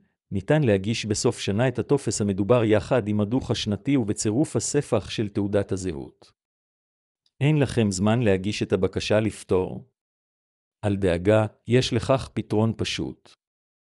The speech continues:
חד-הוריים רבים מוצאים את עצמם עובדים מסביב לשעון בזמן שהם מגדלים את הילד שלהם.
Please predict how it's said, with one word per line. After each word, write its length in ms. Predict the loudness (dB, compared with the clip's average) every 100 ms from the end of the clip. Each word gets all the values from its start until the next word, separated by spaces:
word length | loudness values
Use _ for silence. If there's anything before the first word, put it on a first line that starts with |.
| _ _ _ -2
חד-הוריים 600 | 2 4 4 4 2 0
רבים 420 | 0 2 2 2
מוצאים 420 | -2 -4 -2 -2
את 100 | -2
עצמם 380 | -4 -2 0 0
עובדים 380 | -2 -2 -2 0
מסביב 480 | 0 -2 0 0 0
לשעון 500 | -2 -2 -2 -2 -2
בזמן 380 | -2 -2 -2
שהם 240 | 0 0 0
מגדלים 480 | 0 0 0 -2 0
את 120 | 2
הילד 380 | 2 2 0 -2
שלהם. 520 | -4 -4 -8 -12